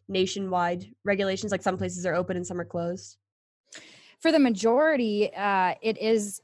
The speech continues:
Speaker 2: it is closed. Um, I think, I think maybe specific lakes might be open all year.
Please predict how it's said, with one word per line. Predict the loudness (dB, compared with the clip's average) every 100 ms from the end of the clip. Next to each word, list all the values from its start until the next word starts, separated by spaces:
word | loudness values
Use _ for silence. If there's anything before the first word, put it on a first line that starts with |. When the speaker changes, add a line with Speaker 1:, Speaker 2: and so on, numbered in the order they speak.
| -2
Speaker 2:
it | 2
is | 2 2
closed. | -4 2 4 4 0 -4 -10 -14 -18 _ _ -8
Um, | -4 -2 0 -2 -4 -10 -14 -20 _ _ _ _ _ -14
I |
think, | -6 -6 -6 -12 _
I | -20
think | -10 -4 0
maybe | 2 0
specific | -2 -6 -4 -6 -4 -8 -10 _ -18
lakes | -12 -6 -6 -6 -12 -10 -4
might | -4 -2
be | -2
open | -2 -2 -2 0 -2 _
all | 0 0
year. | 2 2 2 0